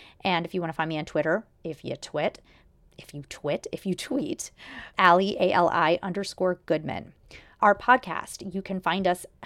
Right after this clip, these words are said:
<laughs> pretty much wherever you get podcasts. Spotify, if you go straight to Podbean, you can get it.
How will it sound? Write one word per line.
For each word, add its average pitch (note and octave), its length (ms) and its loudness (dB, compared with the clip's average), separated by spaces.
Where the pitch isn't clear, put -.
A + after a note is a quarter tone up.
<laughs> A#3 280 -8
pretty D4+ 280 2
much F#4 220 -2
wherever F#3+ 380 2
you F#3+ 160 0
get - 180 -2
podcasts. - 580 -4
Spotify, F3+ 920 2
if E3 100 -6
you - 100 -20
go E3 100 -4
straight - 240 -10
to - 60 -20
Podbean, G3+ 520 0
you F#3 40 -4
can F#3 160 -8
get F3 200 2
it. E3+ 120 2